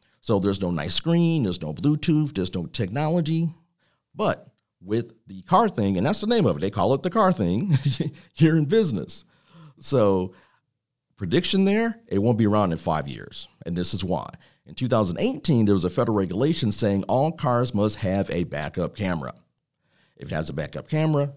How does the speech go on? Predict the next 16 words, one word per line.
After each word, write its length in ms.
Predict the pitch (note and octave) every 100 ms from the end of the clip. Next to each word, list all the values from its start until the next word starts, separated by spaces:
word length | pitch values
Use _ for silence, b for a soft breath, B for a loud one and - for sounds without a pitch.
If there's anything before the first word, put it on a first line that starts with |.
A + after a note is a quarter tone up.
| -
it 60 |
needs 180 | D2+ D2
a 40 | -
screen. 500 | - C#3+ D3 D3 A2+
If 80 |
it 40 | F#2+
has 180 | E2 C#3+
a 40 |
screen, 460 | - - D3+ D3+ C#3
you 80 |
don't 200 | F#2 F2+
need 180 | G#2+ G#3+
a 40 | -
car 260 | F3+ F3+
thing 220 | F3 G2+
because 460 | E2 E2+ G#2 F2+ -